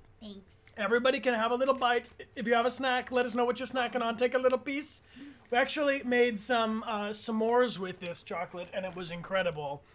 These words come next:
Speaker 2: Uh, but you should know that mammals give live birth and, wait. <laughs> Mammals give live birth, okay,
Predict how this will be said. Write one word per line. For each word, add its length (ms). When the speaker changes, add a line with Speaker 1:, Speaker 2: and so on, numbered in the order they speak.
Speaker 2:
Uh, 260
but 540
you 140
should 240
know 400
that 180
mammals 640
give 260
live 680
birth 540
and, 680
wait. 400
<laughs> 40
Mammals 360
give 180
live 320
birth, 460
okay, 420